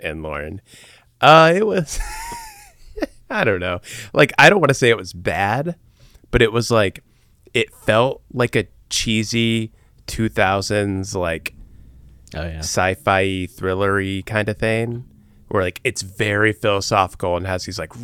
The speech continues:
Speaker 1: really, like, head in the cloud thoughts. Um, never really realizes them, I would say, but, like, all the
Speaker 2: Yeah.
Speaker 1: thoughts are there, and it's, it's kind of,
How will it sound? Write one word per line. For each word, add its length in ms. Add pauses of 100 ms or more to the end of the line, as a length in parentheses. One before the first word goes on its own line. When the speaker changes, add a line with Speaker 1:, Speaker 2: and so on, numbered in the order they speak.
(120)
Speaker 1:
really, 420
like, 440 (520)
head 220
in 80
the 60
cloud 380
thoughts. 560 (480)
Um, 480 (100)
never 320
really 480
realizes 880
them, 380 (440)
I 100
would 140
say, 380 (180)
but, 140
like, 400
all 140
the 80
Speaker 2:
Yeah. 120
Speaker 1:
thoughts 300
are 60
there, 340
and 80
it's, 300
it's 180
kind 220
of, 240